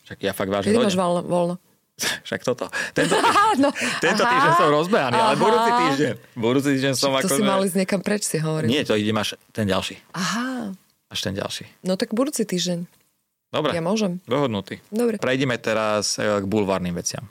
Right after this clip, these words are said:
Speaker 2: No.
Speaker 1: No.
Speaker 2: Dobre, poď na to.
Speaker 1: My tu rozoberáme aj takéto.
Speaker 2: Výborne.
Speaker 1: Ale nie, srandujem.
Speaker 2: Môžeš.
Speaker 1: Á, nie, vôbec. Mňa tieto veci absolútne nezaujímajú a poslednú dobu, keď, e,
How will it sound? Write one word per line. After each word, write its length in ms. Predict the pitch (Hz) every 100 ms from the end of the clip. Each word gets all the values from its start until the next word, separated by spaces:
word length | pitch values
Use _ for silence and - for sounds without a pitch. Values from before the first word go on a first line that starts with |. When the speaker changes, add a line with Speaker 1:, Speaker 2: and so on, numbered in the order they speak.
| _
Speaker 2:
No. 340 | 233 370 349 - _ _ _
Speaker 1:
No. 180 | 107 196 _ _ _ _
Speaker 2:
Dobre, 240 | - 220 254
poď 180 | - 180
na 120 | 190
to. 80 | 202
Speaker 1:
My 80 | 147
tu 100 | 135
rozoberáme 540 | 117 131 123 117 113
aj 160 | 92 80
takéto. 400 | - 101 139 156
Speaker 2:
Výborne. 540 | 156 170 190 220 185
Speaker 1:
Ale 180 | 190 180
nie, 140 | 87
srandujem. 480 | 87 - 90 92 90 90 - -
Speaker 2:
Môžeš. 340 | 190 277 285
Speaker 1:
Á, 140 | 190 92 92 92 92
nie, 180 | 90 87 87
vôbec. 340 | 87 85 92
Mňa 340 | - 87 98 110
tieto 220 | 127 131
veci 220 | 127 123
absolútne 320 | 113 123 117
nezaujímajú 420 | 110 123 117 117
a 80 | 113
poslednú 300 | 110 120 127
dobu, 240 | 113 113 110
keď, 220 | - 101
e, 120 | -